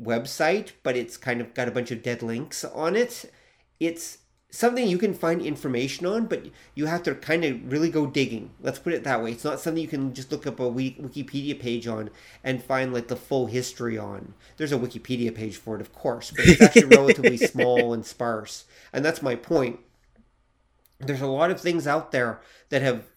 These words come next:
Speaker 1: come and gone and that you'd have to really, really go digging to actually find out information on. And you'd have to really, really, really go digging to actually find the fandom to go with it as well.
Speaker 2: I don't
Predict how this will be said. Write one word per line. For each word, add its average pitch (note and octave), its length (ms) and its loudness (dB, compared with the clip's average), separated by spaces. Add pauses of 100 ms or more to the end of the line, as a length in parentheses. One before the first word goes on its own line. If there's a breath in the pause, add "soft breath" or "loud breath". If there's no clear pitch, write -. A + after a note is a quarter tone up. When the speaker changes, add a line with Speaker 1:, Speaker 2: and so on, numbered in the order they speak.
(160)
Speaker 1:
come D3 240 -2
and C#3 140 -2
gone B2+ 400 0
and A#2 180 -4
that A#2 220 -6
you'd C3+ 160 -6
have C3+ 240 -8
to C3 80 -6
really, C3 420 -4
really C3 300 -2
go B2 180 -2
digging B2 420 -4
to A2+ 80 -8
actually G#2+ 320 -8
find A2+ 280 -6
out A2+ 120 -6
information A#2 600 -8
on. G2 260 -16 (440 soft breath)
And A#2+ 460 -2 (260 soft breath)
you'd C#3+ 180 -4
have C#3 120 -2
to C3+ 100 -2
really, D3+ 340 2
really, D3+ 320 4
really E3+ 360 6
go C3+ 180 4
digging B2 320 -4
to C3 80 -4
actually A#2+ 240 -4
find B2 260 2
the A#2 40 -2
fandom C3 420 2
to A#2 40 -4
go A#2 120 0
with C#3 260 0
it G#2+ 80 -4
as G#2+ 160 -8
well. C3+ 440 -4 (1400)
Speaker 2:
I G#3 120 6
don't C#4+ 240 8